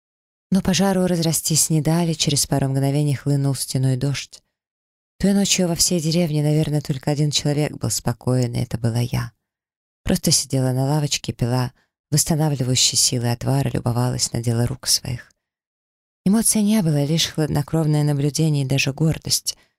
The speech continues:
Не каждый сильный маг может сотворить такое. А я смогла, имея небольшой резерв. Хмурая бы мной гордилась. Буря все вышивала, отказываясь усмирять свой буйный нрав.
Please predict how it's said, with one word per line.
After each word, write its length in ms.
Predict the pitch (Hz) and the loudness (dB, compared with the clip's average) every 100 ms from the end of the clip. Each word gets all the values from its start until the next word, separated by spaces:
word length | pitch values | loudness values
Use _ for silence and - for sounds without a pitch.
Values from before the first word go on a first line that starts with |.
| _ _ _ _ _ | _ _ _ _ _
Не 80 | 196 | 0
каждый 320 | - 180 139 | 2 0 2
сильный 380 | 139 - 143 147 | 0 0 0 2
маг 240 | 151 156 - | 2 0 0
может 280 | 120 113 - | -2 0 -2
сотворить 500 | - 120 120 117 - | -2 -2 -2 -2 -6
такое. 500 | - - - 147 - _ _ _ _ _ _ | -8 -8 -8 -8 -10 _ _ _ _ _ _
А 40 | 127 | 0
я 100 | 123 | 2
смогла, 500 | - 123 127 139 127 | 0 -2 0 0 0
имея 200 | 123 123 | 0 -2
небольшой 460 | 123 120 - 120 | 0 0 0 0
резерв. 540 | 117 113 127 127 - - _ _ _ _ _ _ _ | 0 0 0 -2 -4 -16 _ _ _ _ _ _ _
Хмурая 520 | - 160 208 185 185 143 | 0 2 4 2 2 2
бы 120 | 151 | 0
мной 260 | 143 143 | 2 0
гордилась. 840 | 131 139 120 120 123 113 123 - - _ _ _ _ _ _ _ _ _ _ _ _ _ _ | 2 -2 -2 -2 -2 0 0 -2 -4 _ _ _ _ _ _ _ _ _ _ _ _ _ _
Буря 260 | 214 247 226 | 2 2 2
все 180 | - | 0
вышивала, 640 | 185 - 170 160 170 160 147 | 0 2 2 2 0 0 -2
отказываясь 720 | - 143 147 131 131 127 - | -2 -2 -2 0 0 0 0
усмирять 560 | 127 131 120 131 143 | 0 0 2 0 -2
свой 220 | - 120 110 | -2 -2 0
буйный 320 | 120 120 123 | -2 -2 -4
нрав. 420 | 127 131 120 | -2 -4 -6